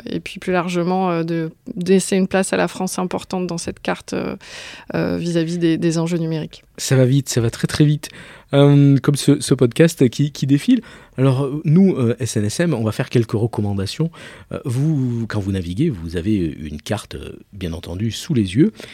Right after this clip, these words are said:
Speaker 2: Et, et vous ne pouvez pas mouiller, euh, votre ancre n'importe où. Euh, comme l'a dit Claire, on, on risque d'arracher un, un câble. Euh, et ici, euh, <laughs> bah, il y a beaucoup de câbles qui, qui partent.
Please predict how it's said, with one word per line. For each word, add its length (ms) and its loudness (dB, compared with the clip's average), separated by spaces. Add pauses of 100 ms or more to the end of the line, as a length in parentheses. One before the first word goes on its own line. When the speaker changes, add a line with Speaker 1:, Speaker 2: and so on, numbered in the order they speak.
(180)
Speaker 2:
Et, 240 0
et 240 4
vous 140 2
ne 80 2
pouvez 160 0
pas 140 2
mouiller, 540 4
euh, 440 0
votre 280 -4
ancre 380 0
n'importe 360 -2
où. 100 4 (380)
Euh, 680 0
comme 160 0
l'a 80 2
dit 120 -6
Claire, 320 -2 (280)
on, 180 -6
on 80 -6
risque 300 2
d'arracher 580 0
un, 260 -4
un 120 -2
câble. 300 2 (340)
Euh, 140 -4
et 200 -2
ici, 460 2
euh, 160 2
<laughs> 0 -
bah, 200 -4
il 220 -2
y 60 -2
a 60 0
beaucoup 200 -2
de 60 -8
câbles 360 4
qui, 180 -4
qui 160 -8
partent. 320 -4